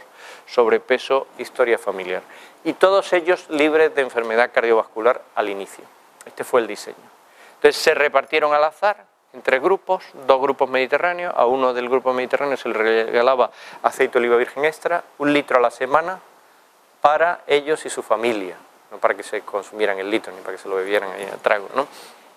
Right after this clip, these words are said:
Y después a los otros se les recomendaban frutos secos, la mitad de nueces y la otra mitad repartida entre avellanas y almendras para que consumiesen en total treinta gramos al día.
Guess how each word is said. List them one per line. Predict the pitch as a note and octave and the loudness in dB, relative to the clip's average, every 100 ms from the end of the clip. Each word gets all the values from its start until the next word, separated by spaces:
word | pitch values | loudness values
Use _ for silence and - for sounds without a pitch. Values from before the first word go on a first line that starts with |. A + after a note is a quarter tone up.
| - _ _ _ - | -20 _ _ _ -2
Y | D#3+ | 2
después | E3 D#3+ E3 D#3+ | 2 2 2 2
a | D3 | 2
los | C#3+ C#3+ | 2 0
otros | F3+ F3+ F#3 | -2 -2 -4
se | - | 0
les | C#3+ | -2
recomendaban | B2 B2 B2+ B2 C3+ D3 D3 - | 0 -2 -4 0 2 2 -2 -12
frutos | - D3 - B2 | -4 -2 0 -2
secos, | - - G2 - - - - _ | -2 -10 -12 -18 -20 -20 -20 _
la | B2 C3 | 2 2
mitad | C3 A#2 D#3 D3 - A2+ | 0 2 2 2 -4 -2
de | |
nueces | A#2 D3+ E3+ - E3+ - | 2 2 0 -2 -4 0
y | |
la | A#2+ | 0
otra | A#2 | 2
mitad | B2+ A#2 C3 | -2 0 0
repartida | A2 A#2 B2+ | 0 0 0
entre | A#2 A#2 | 0 0
avellanas | A2 A2 A#2+ A2+ | 0 0 -2 -2
y | |
almendras | A2 B2 D3+ D3 | -2 -2 -4 -2
para | - B2 | 0 0
que | A2 | 0
consumiesen | A2+ A#2 B2 B2 | -6 -2 -2 0
en | A2+ | -4
total | A2 - C3 | -4 -2 -2
treinta | - B2+ B2 A#2+ | 0 -4 -2 -2
gramos | A2 A#2+ B2 - | 0 -2 -6 -10
al | G2 | -10
día. | F#2 | -10